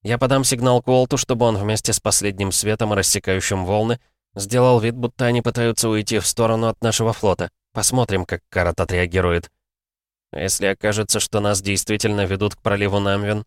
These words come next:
спросил Эйлерин. "Тогда нам следует идти тем же курсом", — сказала Миас. "Если мы не встретим возвращающуюся Брекер, то поймем, что нас заманивают в ловушку. А до тех пор будем считать, что искушение силой Джорана невероятно велико,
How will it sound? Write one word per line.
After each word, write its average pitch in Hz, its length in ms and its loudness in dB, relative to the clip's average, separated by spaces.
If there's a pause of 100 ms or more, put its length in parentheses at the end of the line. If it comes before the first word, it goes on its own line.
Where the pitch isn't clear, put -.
(120)
спросил 80 520 -4
Эйлерин. 82 500 -2 (560)
"Тогда 110 260 -2
нам 110 140 2
следует 110 480 0
идти - 260 -10
тем 107 240 -2
же 101 120 -4
курсом", — 78 560 -4
сказала 78 400 -2
Миас. 76 360 -2 (360)
"Если 104 280 -2
мы 104 100 0
не 101 100 0
встретим 107 440 -2
возвращающуюся 87 960 0
Брекер, 87 480 -4 (260)
то 110 80 -6
поймем, 107 360 0
что - 220 -2
нас 104 140 0
заманивают 95 560 0
в 95 60 -4
ловушку. 98 540 -2 (320)
А 95 80 -6
до 98 120 0
тех - 240 -2
пор 104 180 0
будем 101 240 0
считать, 101 340 -2
что - 160 -2
искушение 98 600 -2
силой 92 320 0
Джорана 101 440 0
невероятно 95 640 -2
велико, 90 460 -2